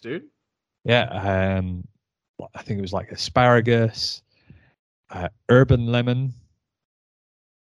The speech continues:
Speaker 1: U R B A N, lemon,
Speaker 2: <laughs>
Speaker 1: urban. And I was like,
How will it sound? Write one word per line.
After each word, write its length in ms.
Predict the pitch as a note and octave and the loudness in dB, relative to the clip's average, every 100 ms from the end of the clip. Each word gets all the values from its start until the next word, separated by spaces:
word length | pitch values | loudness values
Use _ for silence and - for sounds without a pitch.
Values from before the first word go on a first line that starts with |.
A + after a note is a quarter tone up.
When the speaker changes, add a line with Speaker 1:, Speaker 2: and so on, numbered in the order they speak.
| _ - | _ 2
Speaker 1:
U 220 | G#2+ B2+ | 4 6
R 200 | B2 A#2 | 4 4
B 220 | A2+ A#2+ A2+ | 2 0 0
A 180 | A2 | 0
N, 320 | G#2+ G#2 G2+ G2+ - _ _ _ | -2 -4 -8 -12 -18 _ _ _
lemon, 380 | A2 A2+ B2 C#3+ _ _ _ _ - | -4 -2 -2 -6 _ _ _ _ -8
Speaker 2:
<laughs> 760 | G#3+ - - - _ _ - | -8 -10 -16 -16 _ _ -4
Speaker 1:
urban. 360 | A2+ A#2 B2+ A#2+ - | -2 0 -2 -6 -6
And 100 | A2+ | -2
I 60 | B2 | 0
was 120 | A#2 | 2
like, 220 | A2+ | 0